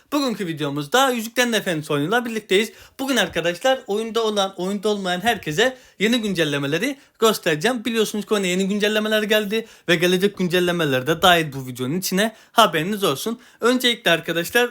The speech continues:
e, değişik bir olay geldi. Fantastik komutanlar. Direkt konuya hızlı bir şekilde giriş yaptım. Temizinden. Fantastik komutanlar arkadaşlar geldi oyuna kısacası. Ve bu fantastik komutanlar nasıl oluyor?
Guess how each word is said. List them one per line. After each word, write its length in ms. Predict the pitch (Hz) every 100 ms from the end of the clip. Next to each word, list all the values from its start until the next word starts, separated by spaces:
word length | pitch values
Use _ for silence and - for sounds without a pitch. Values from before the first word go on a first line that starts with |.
| - 175
e, 240 | 170 165
değişik 460 | 220 220 - - 220
bir 100 | 214
olay 360 | 185 190 180
geldi. 440 | 143 135 151 240 - _ _ _
Fantastik 640 | - 214 208 214 214 -
komutanlar. 560 | 156 120 139 151 226 -
Direkt 280 | 208 202 -
konuya 220 | 196 185
hızlı 240 | 247 202
bir 60 | 185
şekilde 320 | 175 170 220
giriş 260 | 202 196 170
yaptım. 320 | - - - _ _
Temizinden. 520 | 220 185 147 123 98 _
Fantastik 580 | - 226 247 262 254 -
komutanlar 460 | 214 180 185 160
arkadaşlar 600 | 160 160 180 185 262 262 254 _ _ _ _ _
geldi 400 | 233 214 175 127
oyuna 360 | 120 120 113 107 -
kısacası. 680 | 170 170 143 135 - 262 262 - 180
Ve 260 | 214 214
bu 260 | 226 262 233
fantastik 520 | - 214 214 220 220 -
komutanlar 560 | 185 185 196 240 220
nasıl 280 | 208 196 165
oluyor? 300 | 120 107